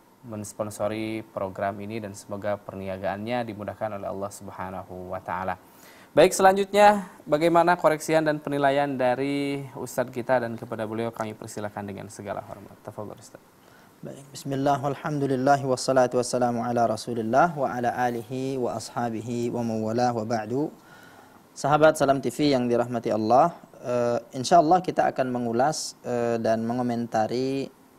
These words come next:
Speaker 2: eh, bacaan daripada tiga saudara kita yang telah membaca, yang sudah kita saksikan tadi.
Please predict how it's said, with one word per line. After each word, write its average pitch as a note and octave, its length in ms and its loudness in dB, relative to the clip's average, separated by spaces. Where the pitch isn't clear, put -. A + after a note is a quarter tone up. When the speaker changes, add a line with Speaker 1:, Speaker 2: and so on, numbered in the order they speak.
Speaker 2:
eh, A2+ 420 -2
bacaan A#2+ 720 0
daripada A2 720 0
tiga D3 320 2
saudara A#2+ 400 -2
kita A2+ 160 -6
yang A#2 160 -2
telah G#2+ 480 -2
membaca, A#2 640 -2
yang A2 160 -6
sudah A#2+ 240 -6
kita C3 240 -2
saksikan D3 480 0
tadi. C3+ 320 2